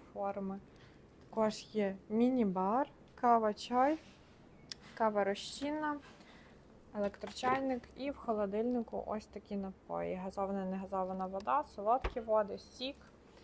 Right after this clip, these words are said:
Далі отаке крісло, двохспальне ліжко і односпальне. Також в номері є кондиціонер.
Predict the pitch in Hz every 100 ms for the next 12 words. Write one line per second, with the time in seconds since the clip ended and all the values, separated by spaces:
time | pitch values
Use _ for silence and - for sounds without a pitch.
0 | - - - - 220 208 202 185 185 196
1 | 220 208 247 294 311 - - 302 302 -
2 | - - - - - - - - - -
3 | 226 220 220 - - 285 302 294 285 285
4 | 277 233 247 262 262 - 233 - 247 277
5 | - 220 214 214 214 - - 190 185 185
6 | 190 190 185 - - - - - - -
7 | - 247 - 220 208 - 214 208 202 202
8 | 196 196 196 196 196 - 262 247 226 -
9 | 202 190 185 180 190 330